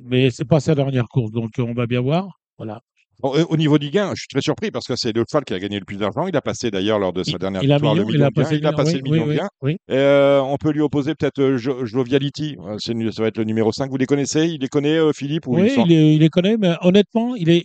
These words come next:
Speaker 1: très, très confiant.
Speaker 2: D'accord, il voit pas la défaite. On a Honeck aussi qui court. Honeck qui, qui
Speaker 1: Oui,
Speaker 2: connaît,
Speaker 1: il
Speaker 2: qui connaît
Speaker 1: est,
Speaker 2: Solvala,
Speaker 1: il,
Speaker 2: hein,
Speaker 1: il est
Speaker 2: puisque
Speaker 1: bien, il est
Speaker 2: il est
Speaker 1: bien
Speaker 2: bien.
Speaker 1: aussi. Honeck est très bien. Et, et Gabi de, de, de, de Stockholm, il va prendre l'avion, il va atterrir à
Speaker 2: Oui, alors ça, c'est intéressant. Il
Speaker 1: Voilà.
Speaker 2: va à Turin, enfin, il va atterrir à Milan, il va à Turin.
Speaker 1: Il va à Turin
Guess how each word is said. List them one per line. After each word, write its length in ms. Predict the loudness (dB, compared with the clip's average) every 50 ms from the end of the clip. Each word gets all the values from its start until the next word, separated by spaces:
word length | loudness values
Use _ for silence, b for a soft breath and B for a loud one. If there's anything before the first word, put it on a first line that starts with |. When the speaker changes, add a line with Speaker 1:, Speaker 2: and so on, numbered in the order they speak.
| -4 -2
Speaker 1:
très, 200 | 0 0 0 0
très 220 | 0 0 0 0
confiant. 320 | 0 -2 -4 -4 -2 -2 -2
Speaker 2:
D'accord, 260 | 0 0 0 -2 -2
il 60 | 0
voit 100 | 0 0
pas 100 | 2 4
la 100 | 2 2
défaite. 260 | 2 0 -2 -2 -6 -2 0
On 100 | 0 2
a 60 | 2
Honeck 260 | 2 2 0 0 0
aussi 220 | -2 -2 -2 -6
qui 120 | -6 -6 -4
court. 260 | 2 4 4 4 2
Honeck 280 | 0 -4 -4 -4 -4 -4
qui, 120 | -6 -6
qui 100 | -6 -6
Speaker 1:
Oui, 40 | -2
Speaker 2:
connaît, 300 | 2 4 4 4 2 -2
Speaker 1:
il 40 | -2
Speaker 2:
qui 120 | 0 4
connaît 240 | 6 6 6 6 6
Speaker 1:
est, 60 | 4
Speaker 2:
Solvala, 380 | 4 4 4 4 4 4 4 4
Speaker 1:
il, 40 | 4
Speaker 2:
hein, 40 | 4
Speaker 1:
il 40 | 4
est 120 | 4 4 4
Speaker 2:
puisque 40 |
Speaker 1:
bien, 140 | 4 2 0 0 -6 -12 _
il 100 | -2 0
est 40 | 0
Speaker 2:
il 20 |
est 20 | 2
Speaker 1:
bien 160 | 2 2 2
Speaker 2:
bien. 160 | 2 0 0
Speaker 1:
aussi. 140 | 0 -2 0
Honeck 320 | 0 0 2 0 0 0
est 60 | -2 -2
très 180 | -2 -4 -4
bien. 200 | -4 -6 -6 -8 -10 -14 _ _ _ _ _ _ _ _ _ _
Et, 260 | -2 -2 -2 0 -2
et 60 | 0 2
Gabi 420 | 2 0 2 4 4 4 4 4
de, 400 | 4 4 4 4 2 2 0 -2 -4
de, 220 | -2 -2 -2 -2 -2
de, 360 | 0 0 0 0 -2 -4 -8 -12 _ _ _ _ _ _
de 120 | -8 -6 -6
Stockholm, 760 | -6 -6 -6 -6 -4 -2 -2 -2 -2 -2 -4 -4 -6 -8 -10 -14 _ _ _
il 100 | -6 -2
va 140 | 0 0 -2
prendre 240 | 0 -4 -2 0 0
l'avion, 420 | 0 0 0 -2 -4 -4 -6 -8 -8
il 100 | -8 -4
va 80 | -2 -2
atterrir 460 | -2 -2 -4 -6 -4 -2 -2 -2 -2
à 160 | -2 -2 -2 -2 -2
Speaker 2:
Oui, 180 | -2 0 2 4
alors 160 | 4 2 4
ça, 140 | 4 2 4
c'est 160 | 4 2 2
intéressant. 420 | 2 2 4 2 2 2 2 0 0
Il 60 | 2
Speaker 1:
Voilà. 80 | 4 4
Speaker 2:
va 60 | 4
à 40 | 4
Turin, 380 | 4 2 2 2 2 2 0 -2
enfin, 160 | -2 -2 -2
il 80 | 0 4
va 260 | 4 4 6 6 4
atterrir 260 | 6 4 4 4 4
à 60 | 2
Milan, 260 | 2 2 2 2 2 0
il 100 | 0 2
va 80 | 2 2
à 40 |
Turin. 340 | 2 0 -2 0 2 2 4
Speaker 1:
Il 40 | 4
va 60 | 4
à 60 | 4
Turin 280 | 4 4 2 2 2 0